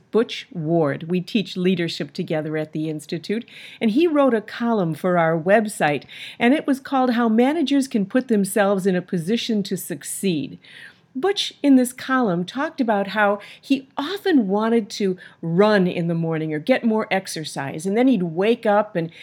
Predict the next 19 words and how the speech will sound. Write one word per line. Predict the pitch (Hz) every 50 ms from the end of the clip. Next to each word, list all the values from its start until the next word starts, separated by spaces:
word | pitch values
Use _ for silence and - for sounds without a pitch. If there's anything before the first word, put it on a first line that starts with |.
| - - _
decide | - 240 233 - 269 254 269 285 269
to | 247
do | 190 180 214 214
something | - - 208 190 185 180 190 180 170
else, | 147 - 143 -
check | - - - 277 269 254 254
email | 233 208 196 196 196 185 180 180 185 185 180
or | 170 151
go | 147 202 202 208
into | 208 190 196 175
work | 160 165 175 185 180 - -
early | - 185 180 175 180 185 170
or | 160
maybe | 160 180 190 208 196 196 185
just | 156 143 165 185 175 - - -
sleep | - - 214 202 202 190 190
a | 175
little | 160 165 160 165 156
late. | 143 160 156 135 - -